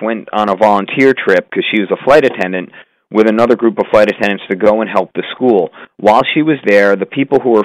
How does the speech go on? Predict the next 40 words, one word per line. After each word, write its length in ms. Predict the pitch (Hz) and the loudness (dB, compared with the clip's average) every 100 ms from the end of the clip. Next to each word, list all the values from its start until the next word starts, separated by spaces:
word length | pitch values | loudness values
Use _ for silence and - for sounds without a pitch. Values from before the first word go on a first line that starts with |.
| - | 0
funding 340 | 165 185 139 | 0 0 -2
the 140 | 110 - | -4 -4
school 360 | 107 107 101 | 0 2 2
started 400 | - 110 117 110 | 2 0 2 -2
to 60 | 104 | -4
back 360 | 92 107 107 | 0 0 0
out 180 | 104 104 | 0 0
of 80 | 98 | -2
the 80 | 92 | -6
program, 720 | - 139 139 101 85 85 80 _ _ _ _ - | -2 2 2 2 -4 -6 -10 _ _ _ _ -4
and 360 | 98 90 87 - | -2 -2 -6 -4
she 300 | - 123 123 | -2 0 2
and 160 | 107 107 | 0 -2
a 60 | 104 | 0
couple 340 | 117 110 110 | 0 2 4
of 100 | 101 | 4
her 120 | 98 - | 2 0
friends 320 | 117 107 104 - | 0 0 -4 -4
started 520 | - 107 107 104 101 - | 2 4 4 2 0 0
a 420 | 101 98 95 95 | 2 2 0 -2
new 440 | 92 107 117 117 | -2 2 4 2
nonprofit 640 | 110 104 101 - 117 - 104 | 2 0 0 0 0 2 0
organization 640 | 101 90 92 98 - 98 | -2 -4 -4 -4 -6 -8
to 180 | - 95 | -6 -6
continue 600 | - - 98 110 107 101 - | -6 -8 -6 -4 -4 -4 -2
funding 300 | 101 92 90 | -2 -4 -6
the 80 | 85 | -12
school. 420 | - 117 101 73 - - _ _ _ | -2 2 2 -2 -8 -20 _ _ _
Um, 360 | - 101 101 98 - - | 0 0 0 -4 -10 -2
after 320 | 110 107 117 | -2 0 2
a 120 | 110 | 4
while, 540 | 107 110 113 110 110 - | 6 4 4 4 2 2
um, 380 | 98 95 95 87 | 0 0 -4 -6
she 240 | 101 98 | -2 0
asked 180 | 107 - | 0 -2
me 140 | 107 | -2
to, 160 | 104 101 | 0 0
to 280 | - - 92 | -4 -8 -4
join 360 | 104 107 110 | 0 0 0
and 100 | 104 | -4